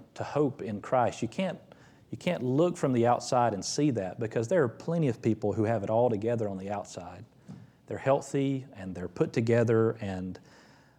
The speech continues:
they're articulate and intelligent and they have money and all those kind of things, but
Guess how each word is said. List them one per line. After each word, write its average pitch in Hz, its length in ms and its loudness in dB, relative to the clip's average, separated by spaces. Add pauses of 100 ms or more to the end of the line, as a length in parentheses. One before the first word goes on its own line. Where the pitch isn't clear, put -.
they're 104 240 2
articulate 123 640 0
and 98 100 -6
intelligent 113 680 -2 (160)
and 90 320 -12
they 95 100 -10
have 104 280 -4
money 110 440 -2
and 92 100 -8
all 110 160 0
those 117 200 -2
kind 101 180 -6
of 90 60 -10
things, 95 400 -6
but 98 300 -4